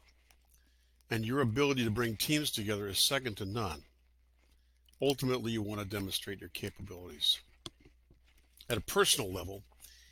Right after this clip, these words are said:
you want to advance your career path. Here's the tough news. Everyone around you is doing the same thing. You're competing with every other leader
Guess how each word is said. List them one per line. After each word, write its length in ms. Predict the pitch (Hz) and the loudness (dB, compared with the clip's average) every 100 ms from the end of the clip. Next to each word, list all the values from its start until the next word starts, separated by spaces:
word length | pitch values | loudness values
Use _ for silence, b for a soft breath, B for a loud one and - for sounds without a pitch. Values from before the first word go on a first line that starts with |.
| B B | B B
you 100 | 117 | -4
want 160 | 117 110 | -2 0
to 60 | |
advance 400 | 98 101 104 - | -2 -2 -2 -2
your 60 | - | -4
career 340 | - 98 101 | -8 -8 -6
path. 500 | 104 - 78 - - - - - _ _ _ _ _ _ - - _ _ _ _ _ _ | -6 -8 -10 -12 -14 -14 -18 -20 _ _ _ _ _ _ -20 -20 _ _ _ _ _ _
Here's 240 | 117 131 | -2 0
the 80 | 117 | 0
tough 260 | - 127 104 | 2 2 2
news. 540 | 117 107 90 - - - b b b b b _ - _ _ - _ - - | -2 -4 0 0 0 -6 b b b b b _ -20 _ _ -20 _ -18 -10
Everyone 320 | 104 110 113 | -6 -2 0
around 400 | 117 123 120 110 | 6 8 8 6
you 240 | 101 95 - _ _ _ _ _ _ _ _ _ | -2 -6 -10 _ _ _ _ _ _ _ _ _
is 80 | 95 | -6
doing 240 | 101 101 | -4 -4
the 80 | 90 | 2
same 280 | - 104 92 | 2 2 -4
thing. 280 | - 85 - - | -6 -10 -10 -16
You're 160 | - 131 | -2 0
competing 680 | - 151 - 143 120 113 95 | 2 0 4 4 4 2 -2
with 200 | - - | -8 4
every 340 | 139 143 147 - | 6 6 2 -2
other 380 | 123 120 113 110 B B B - 120 | -2 -2 -4 -8 B B B -8 0
leader 320 | 127 104 | 0 0